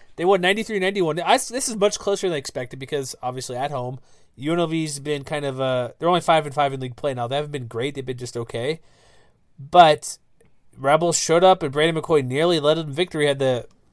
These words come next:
almost a tip in to get a victory. He had twenty-four points. They had a couple guys in double figures. Uh,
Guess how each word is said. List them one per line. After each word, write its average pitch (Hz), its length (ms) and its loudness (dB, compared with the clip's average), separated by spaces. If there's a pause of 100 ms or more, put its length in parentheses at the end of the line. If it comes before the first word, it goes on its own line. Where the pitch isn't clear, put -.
almost 151 300 2
a 135 40 -6
tip 151 260 0
in 151 120 0
to 139 80 -4
get 131 140 -4
a 123 40 -2
victory. 165 360 -2
He 151 40 4
had 131 100 0
twenty-four 135 400 -4
points. 156 500 -4 (380)
They - 80 -2
had 123 120 -4 (120)
a 123 240 -8
couple 165 280 2
guys 151 260 4
in 147 60 -6
double 139 200 2
figures. 151 420 -2
Uh, 123 140 0